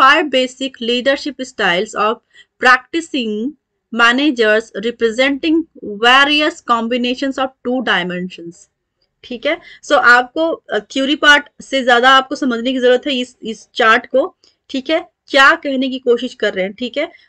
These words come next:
आपके questions बन जाते हैं कि managerial grid is given by who, आपके सामने चार options दे दिए जाएंगे, authors के name दे दिए जाएंगे और आपको choose करना होता है correct आंस-, answer। तो you will answer, अगर आपने पढ़ा होगा, आपको याद रहेगा exam के,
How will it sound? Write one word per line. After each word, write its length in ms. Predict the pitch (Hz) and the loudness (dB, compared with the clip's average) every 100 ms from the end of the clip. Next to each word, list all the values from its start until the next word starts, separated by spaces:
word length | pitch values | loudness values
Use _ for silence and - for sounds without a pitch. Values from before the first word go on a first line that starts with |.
| - | -2
आपके 260 | 214 285 | -2 -2
questions 440 | 285 285 277 349 294 | 0 0 0 -2 0
बन 200 | 247 269 | 0 2
जाते 340 | 294 262 285 | 2 2 0
हैं 220 | 311 302 | 0 0
कि 140 | 320 311 | 0 -2
managerial 580 | 269 254 247 262 285 254 | 0 -2 0 0 -2 -4
grid 160 | 254 269 | -6 -4
is 160 | 277 214 | -6 -4
given 320 | 226 233 262 | -4 0 0
by 300 | 254 254 214 233 | 2 4 2 0
who, 200 | 240 190 - - - | -4 -4 -8 -20 -4
आपके 220 | 220 - | -4 -4
सामने 240 | 254 247 240 | -2 -2 0
चार 240 | 262 247 | 2 4
options 360 | 240 233 302 294 | 4 2 0 0
दे 160 | 262 | 0
दिए 180 | 254 269 | 0 -2
जाएंगे, 340 | 262 254 254 277 | 0 0 2 2
authors 360 | 226 262 240 | 2 0 -4
के 100 | - | -4
name 200 | 247 247 | -4 -2
दे 100 | 247 | -2
दिए 180 | 247 247 | 0 0
जाएंगे 280 | 226 233 294 | 0 -2 -2
और 120 | 269 | 0
आपको 400 | 233 - 381 427 _ _ _ _ - 185 | 0 0 -4 -4 _ _ _ _ -18 -6
choose 200 | 254 247 | -4 -2
करना 240 | 247 226 | -2 -2
होता 200 | 214 202 | -2 -4
है 60 | 202 | -6
correct 320 | 208 196 185 | -4 -4 -4
आंस-, 280 | 165 180 - | -6 -6 -8
answer। 360 | 180 175 175 160 | -10 -10 -10 -10
तो 200 | - - - | -8 -6 -4
you 200 | 220 247 | -4 0
will 100 | 277 | 2
answer, 400 | 214 226 240 277 | 2 2 0 0
अगर 260 | 226 220 240 | 2 0 0
आपने 260 | 233 240 | 0 -2
पढ़ा 280 | 240 220 247 | -2 0 2
होगा, 180 | 247 247 | 2 2
आपको 240 | 233 220 | 0 0
याद 280 | 220 208 226 | -2 0 0
रहेगा 300 | 240 240 240 | 0 0 0
exam 360 | 233 214 220 | -2 -2 -4
के, 80 | 226 | -2